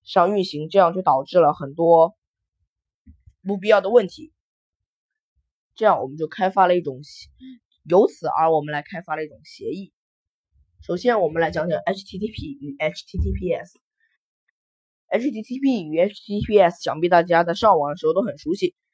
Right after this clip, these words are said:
在H T T P S的情况下，呃，在 Chrome 情况下，Chrome 的，呃，网址栏左边会出现一把绿色的小锁，表示这是采用了H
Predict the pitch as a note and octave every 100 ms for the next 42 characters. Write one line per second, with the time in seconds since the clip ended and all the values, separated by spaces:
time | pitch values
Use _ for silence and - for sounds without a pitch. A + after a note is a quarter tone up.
0 | _ _ _ A#3 B3 - - A3 A3+ A3+
1 | _ - G#3+ F3 F#3 - C#3+ - F3+ G#3
2 | G#3 F#3 - _ _ - C#3 C#3+ C#3 -
3 | F3+ - C4 D4+ D3+ - - D#3 D3+ F3+
4 | C#3+ - F#3+ G#3+ E3+ E3 C#3+ C#3 - _
5 | _ - _ _ - - D3 D#3+ A#3+ E3+
6 | D3+ G3+ E3+ D3 F3 G3 F#3 F3 G3 G#3+
7 | G#3+ F3 F3 D3 C#3+ F3+ B3 F#3+ F#3+ -
8 | D3 - D#3 B2+ D3+ C#3 - G3+ D#3 -
9 | F3+ - D#3+ - B2+ C#3 D#3 D3 -